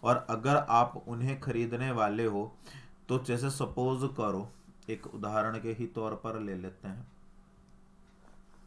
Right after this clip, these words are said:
भाई ये है आपका, जैसे ये कंपनी है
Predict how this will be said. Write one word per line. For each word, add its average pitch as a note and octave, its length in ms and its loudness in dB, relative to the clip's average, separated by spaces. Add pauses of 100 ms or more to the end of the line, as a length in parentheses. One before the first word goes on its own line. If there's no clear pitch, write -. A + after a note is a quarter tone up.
(800)
भाई A2 120 0
ये A#2 260 0
है G#2+ 160 -4 (140)
आपका, G2+ 400 -2
जैसे A2+ 280 -6
ये A2+ 80 -2 (140)
कंपनी A2 500 -4
है E2+ 200 -10